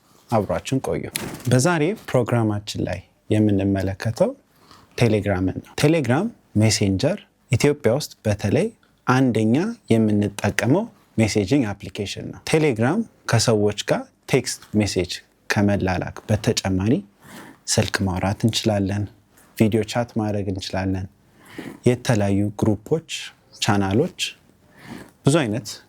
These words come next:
ፊቸሮች ላይ ቴሌግራም ላይ አለ። እዚህ ፕሮግራማችን ላይ ማሳያችሁ ሶስት ፊቸሮች ብዙ ሰዎች ያልተመለከቱት ናቸው። እነዚህ ፊቸሮች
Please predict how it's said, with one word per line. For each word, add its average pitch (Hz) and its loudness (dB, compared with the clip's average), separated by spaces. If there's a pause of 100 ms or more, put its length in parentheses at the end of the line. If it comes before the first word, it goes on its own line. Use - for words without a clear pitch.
ፊቸሮች 104 2
ላይ 139 -2 (120)
ቴሌግራም 101 0
ላይ - -4
አለ። - -8 (540)
እዚህ 117 6
ፕሮግራማችን 110 0
ላይ 92 0 (200)
ማሳያችሁ 104 0 (680)
ሶስት - 0 (280)
ፊቸሮች 120 2 (540)
ብዙ 113 4 (140)
ሰዎች 113 0 (480)
ያልተመለከቱት 101 -2
ናቸው። - -8 (880)
እነዚህ 110 2
ፊቸሮች 120 -2